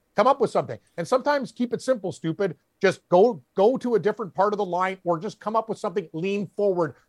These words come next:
on fourth and inches. I hate when you're on, when you're on the goal line and you're running up in shotgun and you're running stupid plays. I'm not saying don't do it. You can have a shotgun, but have, have a play that it, I, I, you know what I'm saying, Rob? It's like, it's just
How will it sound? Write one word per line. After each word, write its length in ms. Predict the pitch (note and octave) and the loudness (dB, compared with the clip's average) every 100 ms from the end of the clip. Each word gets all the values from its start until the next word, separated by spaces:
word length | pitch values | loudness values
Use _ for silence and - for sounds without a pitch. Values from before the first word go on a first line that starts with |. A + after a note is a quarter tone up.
| - | -4
on 140 | E3+ | -4
fourth 240 | - F3+ E3 | 0 -2 -2
and 100 | E3+ | -6
inches. 220 | C#3+ - _ - | -8 -10 _ -4
I 120 | E3+ | -2
hate 260 | C#3 B3 D#4+ | 0 -2 -2
when 120 | A#3+ | -4
you're 160 | G#3+ G#3+ | 0 0
on, 100 | G3 | -2
when 160 | E3+ F3 | -6 -6
you're 120 | F3+ | -2
on 100 | F#3 | -2
the 60 | D#3+ | -2
goal 320 | A#2+ G#3 B3 | 2 2 4
line 340 | F3+ D3 C#3+ - _ | 2 2 -2 -10 _
and 80 | D#3+ | -4
you're 80 | E3 | 2
running 240 | G3+ A3 | 4 4
up 140 | G#3 E3+ | 0 -4
in 60 | |
shotgun 720 | C3+ - G#3 A3+ C#3+ D#3 C#3 C#3 _ | -14 0 0 0 0 0 -2 -8 _
and 80 | E3+ | -6
you're 80 | D#3 | -2
running 240 | F3 F#3 | 0 -2
stupid 340 | D#3 - E3+ D3+ | -4 -6 -6 -4
plays. 200 | F3+ E3+ | -4 -2
I'm 60 | |
not 140 | G3 C4+ | 0 0
saying 180 | C#4+ A#3+ | 0 0
don't 200 | B3 E3+ | 0 0
do 200 | F#3+ C4 | -2 -2
it. 160 | D#3+ - _ _ | -4 -10 _ _
You 140 | F3 | -8
can 240 | E3+ G3+ C#4+ | -4 -2 0
have 140 | C4+ | -2
a 40 | G3 | -2
shotgun, 320 | G#3+ F#3 D#3+ | -2 -2 -2
but 100 | F3 | -2
have, 200 | A3+ A#3 - | -2 -2 -6
have 280 | - B3+ - | -4 -4 -4
a 80 | F3 | -8
play 300 | - G#3+ G#3 | -6 -2 0
that 260 | F#3 F3 _ _ _ _ _ | 2 0 _ _ _ _ _
it, 180 | F#3 - _ _ | -12 -12 _ _
I, 120 | D#3+ E3 | -16 -4
I, 80 | F3+ | -2
you 140 | G3+ A#3 | 0 2
know 80 | |
what 80 | B3 | 4
I'm 120 | F#3+ | 4
saying, 260 | C#3 D#3 A#2+ | 0 -6 -4
Rob? 240 | B2 D3+ | -2 -2
It's 140 | E3 - | -2 0
like, 180 | G3+ - _ - | 0 0 _ -8
it's 140 | F#3+ A#3+ | -6 -2
just 140 | A#3 | -4